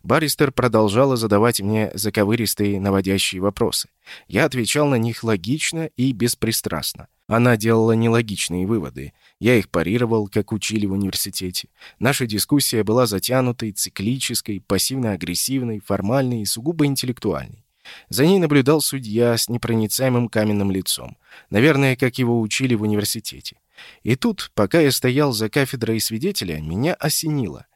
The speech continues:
Мало того, что первоначальное волнение как рукой сняло,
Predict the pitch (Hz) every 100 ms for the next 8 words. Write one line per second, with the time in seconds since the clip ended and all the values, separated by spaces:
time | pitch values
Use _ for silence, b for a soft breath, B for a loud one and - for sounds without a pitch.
0 | _ _ _ - 127 196 196 170 151 139
1 | 143 131 127 123 131 135 - 147 127 117
2 | 107 117 123 123 117 110 104 104 - 117
3 | 110 82 - 90 76